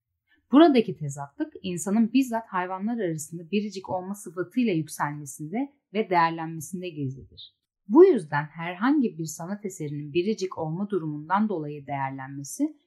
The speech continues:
insanın değerlenmesi gibi gayet normal bir durumdur. Sonuç olarak sanatı sınırlar içine sokmak, sanatçıya ve sanatın ilerleme potansiyeline büyük engeller koyabileceği gibi sanatın anlamını da sekteye uğratır diyebiliriz.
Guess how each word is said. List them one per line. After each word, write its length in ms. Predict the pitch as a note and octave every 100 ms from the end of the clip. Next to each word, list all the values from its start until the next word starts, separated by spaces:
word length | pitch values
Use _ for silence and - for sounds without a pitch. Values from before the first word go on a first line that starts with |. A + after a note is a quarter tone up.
| -
insanın 520 | F3 D#3+ F3 G3 A#3
değerlenmesi 680 | E3 E3 E3 E3 E3 - G#3+
gibi 220 | D#3 D3
gayet 420 | F#3 F#3+ F3+ G#3+
normal 420 | F#3 E3 D#3+ D3+ C#3+
bir 180 | C#3
durumdur. 440 | - - - - _ _ _ _ _ _ _ _ - _
Sonuç 420 | - G#3 C#4+ C#4
olarak 440 | F3+ D3+ A#3 C#4+
sanatı 440 | - F3 E3 D3+ C4+
sınırlar 440 | - F3 E3+ A3+
içine 320 | A3+ - D#3
sokmak, 480 | C#3 D3 - G#3 C#4+ - _ _
sanatçıya 840 | - F3+ E3+ E3 - F3 F3 A#3 C4+
ve 80 | D#3+
sanatın 520 | E3 F#3 F3 - B3
ilerleme 560 | - E3+ E3+ F3 G#3+ A#3+
potansiyeline 1000 | F#3+ F#3 F3 D#3+ D#3+ D3+ D3 D3+ B3+ - _
büyük 220 | G3 A#3+
engeller 500 | G#3 E3+ D#3 D3+ D3
koyabileceği 720 | - D#3+ D#3+ D3+ D#3 C#3+ E3 E3
gibi 360 | C3+ F#3 C#4 - _ _
sanatın 540 | - F#3 E3+ E3+ - C#3
anlamını 460 | E3+ F3 F3+ G3 E3+
da 80 |
sekteye 460 | C#3 D3+ - D3+ D3
uğratır 440 | D3 C#3+ F3+ A#3+
diyebiliriz. 720 | F3+ D#3+ D3 D3 - - -